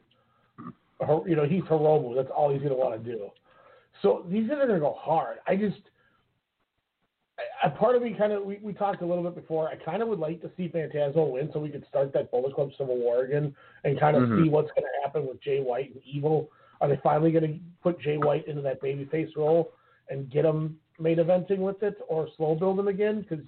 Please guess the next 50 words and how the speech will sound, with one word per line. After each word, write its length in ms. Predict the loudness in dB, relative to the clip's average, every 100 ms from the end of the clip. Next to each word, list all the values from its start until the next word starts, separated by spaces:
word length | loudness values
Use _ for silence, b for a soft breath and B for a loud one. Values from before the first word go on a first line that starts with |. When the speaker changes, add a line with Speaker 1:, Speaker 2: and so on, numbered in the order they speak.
| _
Speaker 1:
you've 200 | -8 -6
got, 300 | -4 -4 -8 _ _ _ _ -14
I 20 |
mean, 160 | -12 -8
he's, 160 | -8 -8
he's 240 | -6 -6 -2
the 100 | -2
guy. 420 | -2 -4 -2 -2 -2 b b b b _ _ _ _ 2
Even 140 | 4
though 80 | 4
he's 140 | 2
great 220 | 2 0 0
as 80 |
a 60 | -4
heel, 240 | -2 0
like, 140 | 0 -4
you 60 |
don't 140 | -8 -8
have 240 | -12 -14 -12
to 40 |
do 220 | -2 0
it. 180 | 0 -6 b b b b _
But 100 | 2
also, 600 | 4 2 0 2 2 0 -6 _ _ 0
that 240 | 0 2
may, 180 | 0 0
that 200 | 0 -2
would 140 | -2 -2
speculate 520 | 0 0 -2 -2 -4
to 40 | -10
me 160 | -6
that 180 | -6 -4
Hiromu's 420 | -4 -4 -2 -4
moving 240 | -4 -8 -4
up. 300 | -4 -4 _ _ _ _ _ _ _ 2
Speaker 2:
Yes. 180 | 2 2 -6 -20 -20 _ _ _ _ b b b _
Speaker 1:
And 220 | 2 4
I 140 | 4 2
would 180 | 4 4
Speaker 2:
Which 100 | 6
Speaker 1:
love 160 | 6
Speaker 2:
would 80 | 6
be 100 | 4
Speaker 1:
to 20 |
Speaker 2:
a 40 | 4
Speaker 1:
watch 160 | 4
Speaker 2:
win-win, 280 | 2 2 2
I 60 | 0
Speaker 1:
another 140 | -2 -4
Speaker 2:
think. 220 | -8